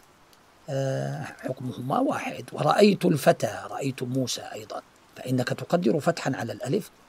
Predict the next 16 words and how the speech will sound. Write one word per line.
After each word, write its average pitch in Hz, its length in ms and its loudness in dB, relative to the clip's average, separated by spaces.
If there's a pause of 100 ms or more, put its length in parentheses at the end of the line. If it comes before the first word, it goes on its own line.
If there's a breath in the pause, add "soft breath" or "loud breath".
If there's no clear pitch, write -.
(100)
كما 131 240 2
قلنا 190 300 0
من 160 100 0
باب 131 300 2
حمل 139 300 -4
المعتل 113 540 -6
على، 110 220 -8 (640)
على - 140 -6
الصحيح، - 720 0
لأنه، 127 640 -2 (420)
لأن 135 260 0
الصحة 117 640 -2
هي 120 220 -2
الأصل - 520 -4 (600)
في - 120 0
الإعراب. 123 500 -2